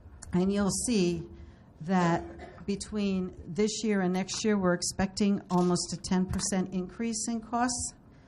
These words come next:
And the five-year change has been close to forty percent. Um, it's all closely monitored.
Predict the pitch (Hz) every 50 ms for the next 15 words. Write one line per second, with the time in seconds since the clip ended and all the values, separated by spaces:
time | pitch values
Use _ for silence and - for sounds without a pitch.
0 | - - - - - - - - - - - - 185 185 180 185 180 175 175 180
1 | 175 165 - - - - - - 175 170 - - 214 202 202 208 202 208 208 202
2 | 196 196 196 - - 202 202 208 220 233 247 233 - - - - - - - 165
3 | 185 190 185 185 - - 196 190 190 190 - - 202 196 185 - - 208 190 -
4 | - 196 185 185 180 175 - - 190 180 - - 175 156 131 - - - - -
5 | - - - - - - - - - - - - - - - - - - - -
6 | 170 170 165 165 160 160 151 156 165 156 - - - - - - - - - -
7 | - - - - - - - - - - - - - - - - - _ - 175
8 | 170 165 - - - - - - - - - 185 180 190 196 196 196 196 196 180
9 | - - - - - - - - - - - - - - - - - 233 247 254
10 | - - 262 247 226 214 208 202 202 208 226 233 220 220 262 254 262 269 262 254